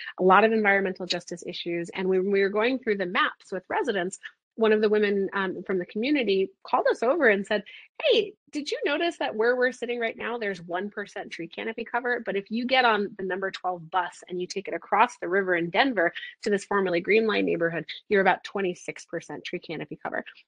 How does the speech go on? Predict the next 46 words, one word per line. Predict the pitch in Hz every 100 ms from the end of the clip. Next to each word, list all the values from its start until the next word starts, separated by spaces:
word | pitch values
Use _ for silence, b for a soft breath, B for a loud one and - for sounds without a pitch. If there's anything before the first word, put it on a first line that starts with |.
| _
Get | 233 226
off | 208 -
that | 262 -
bus | 269 302
and | 220
walk | 190 180 196
over | - 180 208 233
to | -
where | 190
the | 180
bus | 160 156 202
line | 208 208 202
does | 180 165
not | 160 170
go | 185 180
and | 254 208
there's | 170
no | 190 180
public | 180 175
transportation, | - 180 - 165 165 190 302 392 B B
you're | - 202
looking | 202 208
at | -
tree | 196
canopy | 180 185 175 165
cover, | - 170 165 -
cover | 208 175
that's | 165
close | - 175
to | -
sixty-four | 165 143 - 147 - 165 -
percent." | - - - - B B
So | - 233
residents | 240 247 294 302
were | 233 -
able | 202 196 190
to | -
use | 190 180 208 190
this | 185 175
to | 175
come | 160 196
up | 185 175
with | 160
a |
concrete | - - 185 - 160 -
ask. | - - -